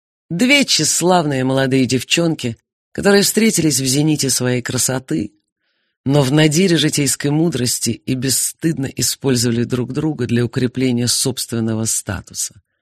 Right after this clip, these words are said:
и привлечения мужского внимания. Только и всего. И тогда это было чудесно. То, что нужно. Только в зрелом возрасте я поняла, что такое настоящая крепкая женская дружба.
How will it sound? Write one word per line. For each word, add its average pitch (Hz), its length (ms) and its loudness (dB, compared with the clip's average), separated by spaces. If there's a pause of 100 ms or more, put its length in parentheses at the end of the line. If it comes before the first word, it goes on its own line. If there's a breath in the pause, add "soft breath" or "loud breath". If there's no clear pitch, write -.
(120)
и 127 80 0
привлечения 123 720 0
мужского 104 520 -2
внимания. 98 720 -6 (680)
Только 240 300 2
и 131 40 0
всего. 104 500 -4 (360)
И 165 180 6
тогда 160 540 0 (260)
это 107 160 -4
было 107 220 -2
чудесно. - 560 -8 (560)
То, - 100 0
что - 220 0
нужно. - 420 -8 (880)
Только 147 320 0
в 143 40 -2
зрелом 170 440 0
возрасте 107 500 -4
я 101 160 -2
поняла, 120 520 -4 (520)
что - 300 -2
такое 98 400 -4
настоящая 98 960 -4
крепкая 104 560 -6
женская 92 540 -6
дружба. 92 560 -10